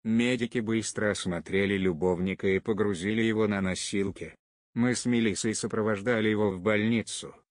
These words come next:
куда его поместили под наблюдение,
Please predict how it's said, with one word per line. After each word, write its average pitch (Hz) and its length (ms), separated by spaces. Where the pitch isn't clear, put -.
куда 117 380
его 107 280
поместили 101 600
под 107 180
наблюдение, 92 880